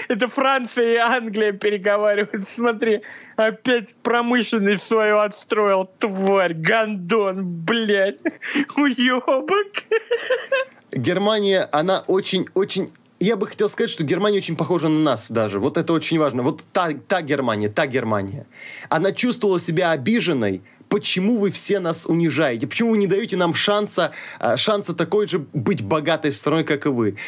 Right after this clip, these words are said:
Speaker 2: Германия была не такой богатой, как Франция или Англия в этот момент. Она не была такой, такой, такой именно что богатой страной в плане населения. Она была промышленно
Speaker 1: Колоний
Speaker 2: развитой,
Speaker 1: не было
Speaker 2: но
Speaker 1: у
Speaker 2: на-
Speaker 1: Германии. Это вса-, колоний-то не было.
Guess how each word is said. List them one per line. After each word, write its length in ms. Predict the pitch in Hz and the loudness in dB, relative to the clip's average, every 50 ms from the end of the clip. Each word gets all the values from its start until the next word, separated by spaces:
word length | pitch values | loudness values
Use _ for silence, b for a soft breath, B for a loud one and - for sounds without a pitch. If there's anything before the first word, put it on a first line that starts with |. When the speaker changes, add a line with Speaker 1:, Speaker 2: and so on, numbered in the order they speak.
| B B | B B
Speaker 2:
Германия 500 | 123 123 180 170 202 214 226 226 208 185 | -2 0 0 2 0 0 0 2 0 0
была 280 | 127 113 170 180 190 180 | 0 0 2 2 2 0
не 140 | 185 175 | 0 -2
такой 280 | 170 185 170 196 185 170 | -2 -2 0 0 0 0
богатой, 380 | 135 160 151 156 151 - 151 139 | 0 0 0 0 0 0 0 -2
как 160 | 143 143 - | -2 -4 -2
Франция 460 | - - 147 143 139 - - 143 135 | 0 0 0 0 0 0 0 0 2
или 80 | 135 131 | 2 2
Англия 560 | 120 113 107 104 101 101 101 101 101 107 B B B B B B B | 2 2 0 0 0 0 0 0 -2 -4 B B B B B B B
в 80 | 110 120 | -2 -2
этот 220 | 120 131 127 - | 0 -2 -2 -2
момент. 300 | 131 120 120 120 117 113 127 | -2 0 0 0 0 2 2
Она 100 | 143 156 | 2 2
не 100 | 165 170 | 2 2
была 220 | 147 160 165 165 | 2 2 0 0
такой, 300 | 160 165 165 156 151 139 - - - 98 101 | 0 -2 0 0 0 0 -2 -2 -2 -2 0
такой, 360 | - 156 - 170 160 147 - - _ - 104 110 92 113 120 | -2 -2 0 0 0 0 -2 -4 _ -6 -4 -2 -2 -2 -2
такой 220 | 156 - 165 156 | -2 0 0 0
именно 200 | 151 151 147 147 | 0 2 0 0
что 340 | 139 - - 151 143 127 107 | 0 0 0 0 0 0 0
богатой 440 | 110 147 151 143 165 151 147 147 139 | 0 -2 0 0 0 0 0 -2 -4
страной 340 | - - 151 147 160 180 165 | -2 -2 0 0 2 0 0
в 80 | 170 | 0
плане 280 | - 156 147 143 139 135 | 0 0 0 0 0 0
населения. 800 | 143 139 - - 151 151 156 160 151 127 113 107 104 104 113 B B B B | 0 0 0 0 0 2 2 2 0 0 0 -2 -2 -2 -4 B B B B
Она 240 | - 131 151 175 175 | -2 0 0 0 0
была 240 | 156 156 160 160 160 | 0 0 0 0 0
промышленно 600 | - 151 143 147 196 214 233 254 277 302 302 302 294 | 0 0 0 2 2 0 0 0 0 0 2 2 2
Speaker 1:
Колоний 160 | 131 139 139 | 2 2 2
Speaker 2:
развитой, 400 | 208 190 120 120 - 104 113 113 | 0 0 -2 -4 -2 -2 0 0
Speaker 1:
не 80 | 220 226 | 0 0
было 220 | 190 180 180 170 | 0 0 0 2
Speaker 2:
но 60 | 151 151 | 2 2
Speaker 1:
у 40 | 165 | 2
Speaker 2:
на- 100 | 160 - | 0 0
Speaker 1:
Германии. 640 | - 160 175 180 196 214 226 233 208 190 180 165 143 | 0 0 0 0 0 0 0 2 0 0 0 0 0
Это 180 | 139 135 170 156 | 0 0 -2 -4
вса-, 300 | - - 233 220 - 160 | 0 0 0 0 -2 -2
колоний-то 840 | - 180 185 196 220 240 294 330 311 269 240 196 170 143 - 160 147 | -2 0 0 0 2 2 2 2 2 2 2 0 0 0 0 -2 0
не 340 | 143 147 170 196 247 277 262 | 2 2 2 2 2 2 0
было. 480 | 208 175 160 143 117 110 110 110 127 | 0 0 0 0 0 0 0 0 -2